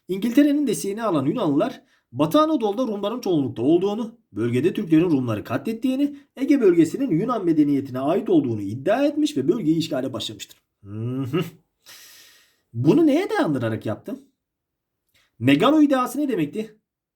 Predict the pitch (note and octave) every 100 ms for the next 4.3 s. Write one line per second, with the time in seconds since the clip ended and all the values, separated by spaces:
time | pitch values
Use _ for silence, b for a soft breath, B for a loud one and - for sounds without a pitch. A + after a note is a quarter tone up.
0 | _ - D#3 - A#3 D#4 F#3+ - - _
1 | _ _ _ _ _ - F#2+ C3 A3+ D4+
2 | C#4 A#3 - G2+ - _ _ _ - G#2+
3 | A#2+ C3+ B3+ C#4+ C4 A3 E3+ D#3 A#3 C#4
4 | C4 -